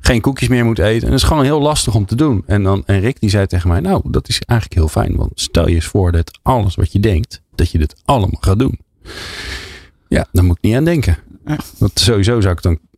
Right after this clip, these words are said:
Speaker 1: heel veel, heel druk hebben, maar ik zou ook wel dingen doen die niet, niet mogen.
Speaker 2: Ja.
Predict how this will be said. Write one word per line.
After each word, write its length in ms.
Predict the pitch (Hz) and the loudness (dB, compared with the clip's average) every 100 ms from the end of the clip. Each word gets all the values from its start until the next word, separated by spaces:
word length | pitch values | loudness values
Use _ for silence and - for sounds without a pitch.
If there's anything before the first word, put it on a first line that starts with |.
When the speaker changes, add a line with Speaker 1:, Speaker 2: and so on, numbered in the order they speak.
| _ | _
Speaker 1:
heel 240 | 95 135 | 0 2
veel, 280 | 120 95 82 | 2 0 0
heel 220 | - 127 107 | 0 0 2
druk 260 | 98 139 | 0 0
hebben, 260 | 127 139 82 | 0 0 0
maar 100 | 90 | -2
ik 60 | |
zou 140 | - 87 | 0 0
ook 80 | 85 | 2
wel 140 | 95 | 0
dingen 240 | 110 113 110 | 2 0 0
doen 160 | 117 | 0
die 120 | 120 | 2
niet, 180 | 123 120 | 0 0
niet 240 | 127 127 139 | 0 2 2
mogen. 440 | - 107 87 78 - _ _ _ _ _ _ _ _ | 0 0 0 -2 -6 _ _ _ _ _ _ _ _
Speaker 2:
Ja. 140 | - | -6